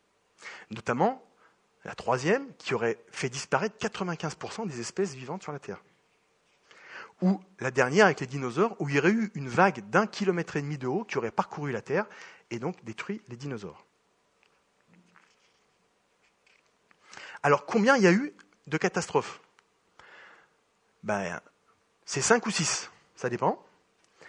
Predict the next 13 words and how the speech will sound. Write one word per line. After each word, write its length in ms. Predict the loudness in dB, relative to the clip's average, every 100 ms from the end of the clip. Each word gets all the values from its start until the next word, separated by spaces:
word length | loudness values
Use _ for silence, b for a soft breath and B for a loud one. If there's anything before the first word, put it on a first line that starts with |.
| B B B
Parce 160 | -4 -2
qu'en 100 | -2
fait, 220 | -2 0
il 20 |
y 20 |
a 40 | -2
des 160 | 2
imperfections 640 | 2 2 0 0 -2 -4 -6 _ _
dans 140 | -4 -2
les 100 | -2
méthodes 260 | -2 -2
de 100 | 0
datation. 460 | 2 2 0 -4